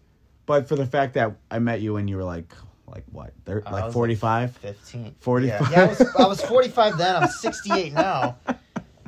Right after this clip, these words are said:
Speaker 2: Actually.
Speaker 1: No, no, I was, like, eighteen. You
Speaker 2: Well,
Speaker 1: had to
Speaker 2: fuck
Speaker 1: be
Speaker 2: you.
Speaker 1: like
Speaker 2: I look good for sixty.
Speaker 1: I
Speaker 2: I don't
Speaker 1: didn't.
Speaker 2: care
Speaker 1: I
Speaker 2: what
Speaker 1: di-,
Speaker 2: anybody says.
Speaker 1: no, he doesn't. But I did. <laughs>
Speaker 2: You do.
Speaker 1: I,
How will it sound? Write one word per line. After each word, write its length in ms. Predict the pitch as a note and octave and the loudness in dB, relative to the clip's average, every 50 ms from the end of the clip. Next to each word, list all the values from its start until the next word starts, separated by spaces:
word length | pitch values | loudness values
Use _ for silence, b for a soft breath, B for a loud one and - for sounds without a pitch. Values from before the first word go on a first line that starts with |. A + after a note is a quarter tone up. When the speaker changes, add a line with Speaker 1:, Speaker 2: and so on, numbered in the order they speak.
| - _ - | -20 _ -4
Speaker 2:
Actually. 440 | A#2+ A2+ B2 - - D3 C3+ C3+ G3+ | -2 -2 -2 -2 -6 -8 -6 -2 2
Speaker 1:
No, 160 | G#3+ G#3 G3+ | 2 4 6
no, 140 | F#3+ F3+ D#3+ | 6 6 8
I 120 | C#3+ D3+ | 8 6
was, 160 | D#3+ F3+ F3 | 6 6 4
like, 160 | E3+ E3 D3+ A#2+ | 4 2 0 2
eighteen. 600 | - A#2+ A#2+ A2+ G#2 - A#2 G#2 G#2 G2+ G2 G2+ | 2 2 2 0 0 -2 -2 0 0 0 0 0
You 80 | A#2 B2 | 0 0
Speaker 2:
Well, 80 | - | -2
Speaker 1:
had 80 | - G#2 | -2 -2
to 60 | A2 | -2
Speaker 2:
fuck 20 | |
Speaker 1:
be 20 | G2+ | 0
Speaker 2:
you. 60 | - | 2
Speaker 1:
like 140 | D#3+ G3+ C4+ | 2 2 4
Speaker 2:
I 40 | C#4 | 2
look 160 | B3 F#3 D3 | 2 0 0
good 180 | D#3+ F3+ D#3+ | -4 -6 -6
for 120 | - C3+ B2 | -8 -10 -12
sixty. 320 | - - B2 - - - | -12 -12 -14 -12 -2 0
Speaker 1:
I 60 | D#3 | 2
Speaker 2:
I 20 | F#3 | 2
don't 80 | F3+ F3 | 4 6
Speaker 1:
didn't. 320 | A#3+ B3 B3 A#3+ B3 A#3 | 6 6 6 6 2 0
Speaker 2:
care 100 | A3+ - | 0 2
Speaker 1:
I 60 | - G3+ | 0 0
Speaker 2:
what 100 | G3 - | 0 -2
Speaker 1:
di-, 60 | - - | -6 -10
Speaker 2:
anybody 60 | - - | -10 -10
says. 40 | - F3 | -4 0
Speaker 1:
no, 220 | F3+ D3 A#2 A2+ | 4 4 4 4
he 300 | G#2 G2 B2+ C3 A#2+ C3 F#2+ | 2 2 0 -2 -2 -2 -4
doesn't. 340 | F2+ E2 D2 D#2 D2+ C#2 B B B B B | -4 -6 -6 -8 -12 -12 B B B B B
But 220 | - F3+ E3+ - - | 4 4 4 4 4
I 140 | D#3+ F3 F#3 | 4 4 6
did. 180 | F3 A3+ G#3+ - - | 6 6 6 4 4
<laughs> 40 | - - - E3+ | -2 -4 -2 -2
Speaker 2:
You 140 | - - - | -2 0 0
do. 840 | - - - - D4 - - - D#4+ D4+ - - F#4 G4+ G4 F#4 - - | 0 2 4 4 2 2 4 2 2 2 2 -2 -2 -2 0 -2 2 4
Speaker 1:
I, 200 | A#3+ B3+ B3 | 4 4 4